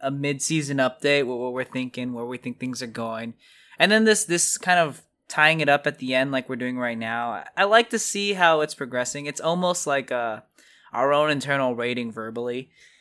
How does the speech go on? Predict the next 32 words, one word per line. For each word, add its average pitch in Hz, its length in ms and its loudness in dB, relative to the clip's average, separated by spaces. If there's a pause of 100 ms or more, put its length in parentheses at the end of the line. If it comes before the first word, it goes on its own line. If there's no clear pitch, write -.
(320)
Um, 113 540 -8 (280)
just - 160 -14
kinda 131 200 -2
seeing 131 240 -4
how 127 140 -2
shows 120 380 -4
played 113 260 -8
out. 110 260 -8
So - 80 -14
that's 185 200 4
kinda 180 280 0
nice. 135 560 -2 (360)
I 160 160 6
did 170 220 4
like 180 240 4
touching 160 400 0
into, 143 600 -4 (180)
like, 123 280 -8
you 147 160 -4
know, 117 200 -2 (520)
relating 143 540 0
anime 135 400 0
to 117 160 -4
real 120 320 -2
world 120 400 -4 (1160)
topics, - 640 -2
and, 123 360 -10
you 151 80 -8
know, 143 180 -4 (140)
that's 139 220 -2
been 139 140 -6
fun. 135 420 -4